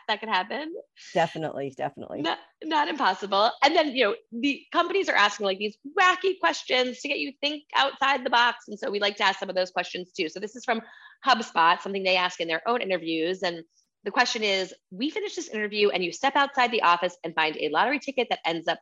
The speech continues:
Speaker 1: winning ten million dollars." This might be related to the last question. What would you do?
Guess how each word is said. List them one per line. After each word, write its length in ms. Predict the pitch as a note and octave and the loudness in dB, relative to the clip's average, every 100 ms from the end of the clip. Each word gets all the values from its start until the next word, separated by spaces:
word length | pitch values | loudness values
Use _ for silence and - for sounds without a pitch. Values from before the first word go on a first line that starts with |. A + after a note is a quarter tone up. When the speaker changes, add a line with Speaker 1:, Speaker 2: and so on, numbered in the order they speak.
| - | -4
Speaker 1:
winning 280 | D#3 D3+ D#3 _ _ - | -4 -4 -8 _ _ -2
ten 400 | C#4 C4+ C#4 C#4 - _ | 2 4 2 -4 -10 _
million 520 | - F#3 F#3+ G3 F#3+ F#3 - | 0 2 4 2 0 -4 0
dollars." 560 | D3 C#3 C3+ B2 - - | 4 4 2 0 -4 -14
This 140 | _ | _
might 120 | - - | -16 -14
be 80 | - | -10
related 300 | G1+ - - | -8 -8 -10
to 60 | |
the 80 | F#3+ | -4
last 200 | G3 F#3+ | -4 -4
question. 320 | F3+ - E3 - - _ _ - | -10 -8 -8 -8 -20 _ _ -18
What 320 | F3 G3+ A#3 - | 0 2 2 0
would 320 | G3 G3 F#3+ | 2 2 4
you 400 | E3 F3 E3+ E3+ - _ - | 2 4 2 0 -6 _ 0
do? 380 | E3+ F2 E2+ | 0 2 -2